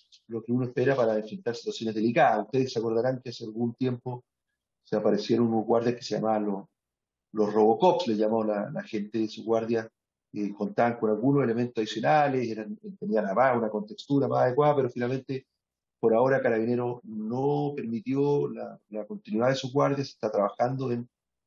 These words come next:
revisar para que ese tipo de guardias puedan volver, pero una, una medida que había sido efectiva fue, fue finalmente dejada sin efecto porque no, los elementos de seguridad con que contaban y otras, y otras partes de sus actuaciones no estaban aprobadas por,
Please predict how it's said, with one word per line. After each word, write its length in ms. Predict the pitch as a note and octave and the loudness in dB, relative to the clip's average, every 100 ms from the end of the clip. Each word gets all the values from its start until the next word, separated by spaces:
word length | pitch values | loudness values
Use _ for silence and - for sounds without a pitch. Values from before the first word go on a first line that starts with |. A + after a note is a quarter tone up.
| - | -8
revisar 520 | G#2+ G#2+ G#2+ B2 B2 | 0 2 2 0 0
para 200 | B2 A2+ | -2 -2
que 80 | A2+ | -4
ese 160 | A2+ | -6
tipo 160 | A2 A2+ | -8 -4
de 60 | A2+ | -2
guardias 260 | A#2 A2+ | -2 -2
puedan 180 | A#2+ A2+ | -2 -2
volver, 360 | A#2 A2 D#3+ E3 | -2 0 -2 -2
pero 260 | A#2 A#2 - _ _ _ _ | -8 -8 -14 _ _ _ _
una, 180 | B2 A2+ - | -2 -2 -2
una 180 | C3 B2+ | -2 2
medida 320 | A#2+ B2+ B2 | 4 4 4
que 60 | A#2 | 4
había 160 | A#2+ | 2
sido 500 | A#2 B2+ B2 A#2+ A#2+ | 0 -2 0 0 0
efectiva 540 | A#2 C#3+ C#3 E3+ F3 F3+ | -2 -6 -4 0 0 0
fue, 360 | F3+ C3 C3 - _ _ _ _ | -2 -4 -4 -8 _ _ _ _
fue 120 | B2 A#2+ | -6 -4
finalmente 460 | A#2+ A#2 B2 B2+ | -2 -2 -2 -2
dejada 300 | A2+ - A#2 | -4 -2 -2
sin 180 | A#2 A#2+ | -2 -8
efecto 420 | A#2+ B2+ - B2 | -6 -8 -8 -4
porque 560 | C3 C#3 - C3+ D3+ D3+ _ _ _ - | -2 -2 -2 -2 -2 -4 _ _ _ -8
no, 380 | A#2+ B2+ B2 A#2 | -2 -2 -2 0
los 240 | A2+ A2 | 0 0
elementos 400 | A2+ B2 B2+ B2 | 0 -2 -2 -2
de 40 | |
seguridad 360 | A#2 A#2 C3 B2 | -2 0 0 0
con 100 | A#2+ | -4
que 140 | B2 | -8
contaban 500 | C3+ B2 E3+ E3 D#3+ | -10 -6 0 0 0
y 40 | C#3+ | -2
otras, 180 | C#3+ - B2+ | -6 -12 -12
y 80 | C3+ | -6
otras 260 | C#3 C#3 B2 | -2 -2 -2
partes 240 | C3 B2+ | -4 -4
de 60 | B2 | -6
sus 120 | A#2+ | -8
actuaciones 380 | A#2 A#2 - C3+ | -8 -6 -4 -4
no 60 | A#2+ | -4
estaban 440 | - B2 B2 B2 - _ _ _ A#2 | 2 2 2 -2 -10 _ _ _ 0
aprobadas 400 | A2 A#2 A#2 A#2+ | 4 6 6 4
por, 260 | - A#2+ | 2 -4